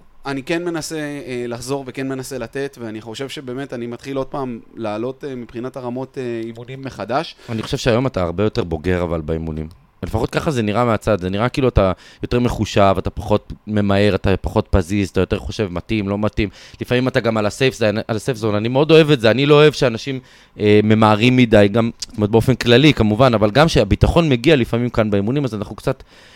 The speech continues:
Speaker 2: אנחנו כאילו קצת מפ-, מפספסים את הפואנטה,
Speaker 1: זה
Speaker 2: ואתה
Speaker 1: כביכול
Speaker 2: כאילו לא עושה את זה.
Speaker 1: זה כביכול פציעה שנייה שלי, אה, בעקבות אימונים ובעקבות
Speaker 2: כן.
Speaker 1: עומס על הגוף, כי גם היה לי את הסיפור עם הכתף,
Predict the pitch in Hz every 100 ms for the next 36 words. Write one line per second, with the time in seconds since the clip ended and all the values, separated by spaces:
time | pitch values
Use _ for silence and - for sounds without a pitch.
0 | - - 113 120 - 139 135 135 131 120
1 | - 123 107 117 120 139 143 139 135 -
2 | 117 139 131 147 139 139 170 101 85 85
3 | 90 123 143 143 131 131 160 160 - -
4 | 131 127 143 143 127 - 135 135 131 -
5 | 123 143 139 156 - 98 131 117 113 117
6 | 113 110 110 131 120 123 143 143 147 131
7 | 131 147 143 120 117 131 92 156 151 143
8 | 127 120 139 147 - 127 120 123 131 127
9 | - 113 131 131 - 131 151 113